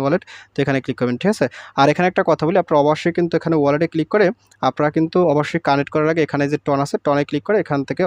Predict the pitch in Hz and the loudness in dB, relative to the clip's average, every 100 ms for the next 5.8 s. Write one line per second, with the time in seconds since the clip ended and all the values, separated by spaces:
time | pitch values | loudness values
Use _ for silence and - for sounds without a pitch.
0 | 135 139 - 190 151 139 135 135 - 165 | -2 -4 -6 -4 0 2 0 -2 -2 -2
1 | 254 - 131 - 127 123 123 - 214 151 | -4 -4 -6 -4 -4 -4 -4 -4 -2 -4
2 | - 135 139 139 - - 147 143 143 139 | -2 0 0 -2 -4 -8 -4 -2 0 -2
3 | 139 135 143 135 139 208 - - - - | -4 -4 -2 0 0 0 -2 -20 -14 -2
4 | 135 135 143 143 147 - 139 139 143 - | 0 0 -2 -2 -2 0 -2 0 -2 0
5 | 247 - - - 147 151 156 | -2 -2 -10 0 2 2 0